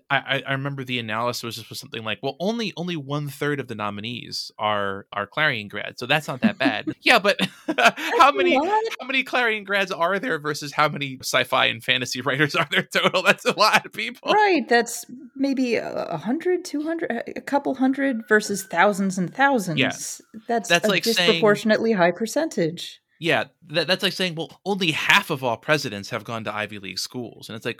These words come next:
Speaker 1: W-,
Speaker 2: <laughs>
Speaker 1: well, yeah, <laughs> but there's only, like, twelve
Speaker 2: There's
Speaker 1: of them,
Speaker 2: plenty
Speaker 1: so.
Speaker 2: of room. There's plenty of room for you peasants.
Speaker 1: Yeah.
Speaker 2: It's fine.
Speaker 1: And somebody made the point, and I don't remember who, but I'm, I'm just gonna steal it, that there's nothing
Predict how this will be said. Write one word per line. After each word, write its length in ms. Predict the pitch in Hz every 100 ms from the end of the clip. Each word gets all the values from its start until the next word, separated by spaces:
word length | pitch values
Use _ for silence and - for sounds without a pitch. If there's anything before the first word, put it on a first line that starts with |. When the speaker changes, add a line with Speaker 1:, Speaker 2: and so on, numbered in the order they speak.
| - -
Speaker 1:
W-, 120 | - - - 165 359 -
Speaker 2:
<laughs> 0 |
Speaker 1:
well, 140 | 170
yeah, 500 | 170 240 175 165 175 - -
<laughs> 140 | -
but 240 | 277 285 277
there's 160 | 294
only, 300 | - 294 -
like, 240 | 277 254 277
twelve 220 | 277 277
Speaker 2:
There's 100 | 403
Speaker 1:
of 60 | -
them, 80 | 440
Speaker 2:
plenty 300 | 466 480 453
Speaker 1:
so. 80 | 339
Speaker 2:
of 40 |
room. 260 | 262 226 202 -
There's 220 | 302 302
plenty 380 | - 349 370 370
of 100 | 311
room 380 | 214 170 160 -
for 160 | -
you 160 | 151 143
peasants. 500 | - 143 135 139 139
Speaker 1:
Yeah. 140 | 135
Speaker 2:
It's 100 | 104
fine. 440 | - - 349 254 220 _ _ -
Speaker 1:
And 220 | 214 208 -
somebody 400 | 247 262 311 247
made 180 | 220
the 80 | 170
point, 380 | 143 143 127 - _ -
and 140 | 113
I 80 | 127
don't 220 | 127 151
remember 260 | 139 120 113
who, 300 | 110 113 104
but 100 | 104
I'm, 100 | 110
I'm 100 | -
just 140 | 131 -
gonna 120 | 107
steal 380 | - - 104 101
it, 200 | 101 -
that 280 | 104 104 - - - _ _ -
there's 200 | 196 185
nothing 640 | 220 247 311 302 320 311